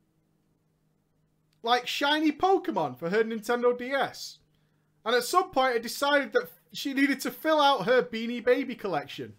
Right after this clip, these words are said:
<laughs> What am I gonna do? Not complete it? What are you, high? You an idiot? Look,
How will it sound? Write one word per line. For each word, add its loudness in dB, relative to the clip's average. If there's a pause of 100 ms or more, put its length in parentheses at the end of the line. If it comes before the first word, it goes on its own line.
(140)
<laughs> -20
What 4
am 4
I 10
gonna 6
do? 2 (400)
Not 4
complete -6
it? 0 (600)
What 0
are -4
you, 0
high? 10 (680)
You 0
an 2
idiot? 6 (240)
Look, 8